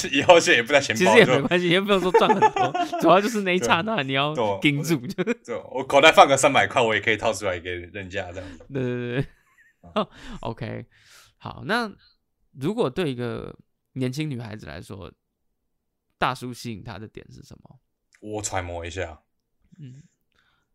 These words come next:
Speaker 2: 年轻女孩是多年轻呢？二十，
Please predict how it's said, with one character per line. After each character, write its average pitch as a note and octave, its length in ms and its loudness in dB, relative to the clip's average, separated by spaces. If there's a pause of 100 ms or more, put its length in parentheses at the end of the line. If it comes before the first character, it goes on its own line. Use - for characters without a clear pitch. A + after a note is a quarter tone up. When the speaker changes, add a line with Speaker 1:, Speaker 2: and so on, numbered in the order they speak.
(140)
Speaker 2:
年 D3+ 180 0
轻 A#3 160 -4
女 D3 140 -2
孩 A#2+ 140 -6
是 D#3 100 -10
多 B2 180 -8
年 G#2+ 200 -16
轻 A2 200 -14
呢？ G#2+ 220 -16 (440)
二 E3+ 140 0
十， D2 380 -12